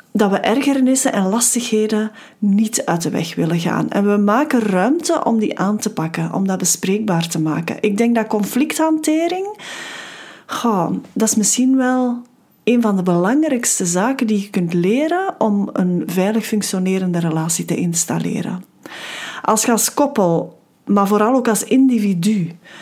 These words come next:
bereid bent om te aanvaarden dat jouw relatie jou voor altijd kan veranderen op een fijne manier, zeker als je in een goede relatie zit,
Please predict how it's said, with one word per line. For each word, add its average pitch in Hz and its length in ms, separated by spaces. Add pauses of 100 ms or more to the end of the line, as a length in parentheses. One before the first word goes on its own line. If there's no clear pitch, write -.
(200)
bereid 214 640
bent 160 300
om 208 160
te - 140
aanvaarden 185 1000 (340)
dat 202 240
jouw 196 280
relatie 202 920
jou 175 400
voor 185 260
altijd 247 680
kan 202 200
veranderen 175 680 (400)
op 226 200
een 196 140
fijne 262 520
manier, 220 840
zeker 208 360
als 185 180
je 196 80
in 170 60
een 165 120
goede 190 300
relatie 240 480
zit, 330 360